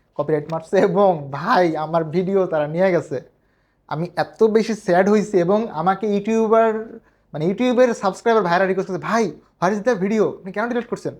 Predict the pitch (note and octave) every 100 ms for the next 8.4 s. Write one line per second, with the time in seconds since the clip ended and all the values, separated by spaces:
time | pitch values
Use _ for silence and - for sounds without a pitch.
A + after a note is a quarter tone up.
0 | _ _ _ C#3+ C3+ D3 E3+ E3+ - G3
1 | G3 G3 F3 F#3 F3 F3 F3+ F#3+ F#3+ E3
2 | D#3+ D#3+ D#3 G3+ B3 G#3 D#3 C#3 C3 B2+
3 | - E3 E3+ F#3 F#3 F3 F#3 F3 G3+ F3
4 | D#3 C#3 B2+ B2 C#3+ _ _ _ _ _
5 | E3+ D3 D3+ - F3 E3 E3 E3+ D#3+ E3
6 | G#3+ D3+ D#3 D3 D#3 - D#3 D3 D3 A3
7 | - _ _ - D3 D3+ C#3 D3+ C3+ C3+
8 | - D3 C#3